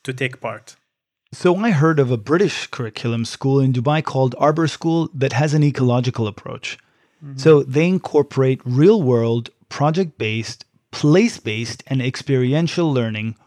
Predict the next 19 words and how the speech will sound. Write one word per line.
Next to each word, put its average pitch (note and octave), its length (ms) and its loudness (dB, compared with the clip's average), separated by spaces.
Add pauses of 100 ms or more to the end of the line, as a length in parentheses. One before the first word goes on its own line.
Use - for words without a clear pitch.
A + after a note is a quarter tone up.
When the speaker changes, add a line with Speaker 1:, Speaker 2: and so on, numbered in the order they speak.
(380)
Speaker 2:
whenever C#3+ 460 2
and B2 120 0
wherever A#2 380 -2
they B2+ 120 -2
can. A#2 420 -2 (540)
They C#3+ 100 -4
do C3 160 0
this, A#2+ 180 -4
like, - 160 -20 (320)
in B2 140 -8
field F3+ 320 4
trips - 560 0
around A2+ 160 -4
the G#2+ 60 -14
country D#3+ 520 0
or B2+ 240 -4
in A#2+ 80 0
their G#2+ 140 -6
classrooms C#3 880 -2